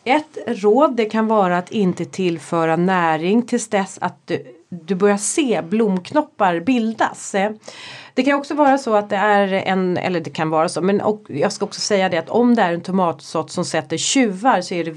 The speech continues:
viktigt att plocka bort de här tjuvarna, för annars så, eh, kommer den här fortsätta att bara vilja växa och bilda ett bladverk. Och utan plocka bort tjuvarna så liksom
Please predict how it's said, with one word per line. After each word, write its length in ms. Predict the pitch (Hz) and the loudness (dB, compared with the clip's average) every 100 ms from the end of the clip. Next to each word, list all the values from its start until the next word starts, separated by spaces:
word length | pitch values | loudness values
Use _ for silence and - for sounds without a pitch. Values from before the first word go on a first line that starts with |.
| 147 | -2
viktigt 440 | 214 208 - 147 | -2 -4 -10 -10
att 60 | 139 | -6
plocka 260 | 165 165 202 | -6 -4 0
bort 300 | 285 294 _ | 0 0 _
de 200 | 214 165 | -2 -2
här 100 | 180 | -2
tjuvarna, 640 | - 240 175 180 240 190 - | -2 0 0 0 0 0 -2
för 120 | - | -4
annars 680 | 226 226 214 254 269 - - - - - - | 0 2 4 4 2 -2 -10 -14 -20 -20 -14
så, 240 | - 240 | -2 0
eh, 60 | 220 - - - 107 87 - - - | 0 -6 -16 -8 -6 -6 -10 -18 -8
kommer 240 | 220 214 | -2 2
den 100 | 208 | 2
här 120 | 196 | 0
fortsätta 640 | 190 262 202 - 277 277 220 | 2 0 0 0 0 0 -2
att 120 | 214 | 2
bara 200 | 208 180 | 0 2
vilja 240 | 175 170 | -2 -4
växa 580 | 170 220 185 - - 170 | -4 -8 -8 -8 -2 0
och 100 | 175 | 0
bilda 340 | 185 180 170 | 0 0 0
ett 200 | 156 - | -2 -4
bladverk. 920 | - 214 233 185 190 220 302 - 170 - | -6 0 2 2 0 0 0 0 -8 -8
Och 120 | 185 | -8
utan 240 | 180 196 202 | -4 -4 -2
plocka 300 | 220 214 226 | -2 -2 0
bort 340 | 320 311 - | 0 0 -2
tjuvarna 640 | - 262 165 170 165 170 | -2 0 0 -2 0 0
så 200 | 175 214 | 0 2
liksom 400 | 208 196 226 208 | 2 0 -2 -2